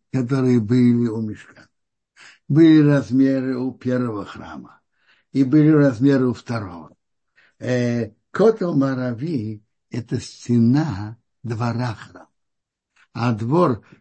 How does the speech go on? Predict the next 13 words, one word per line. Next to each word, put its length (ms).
двор 320
храма 540
Харабай, 920
гора 260
храма, 580
имела 480
размеры 840
пятьсот 520
локтей 520
длина, 720
пятьсот 480
локтей 460
ширина. 600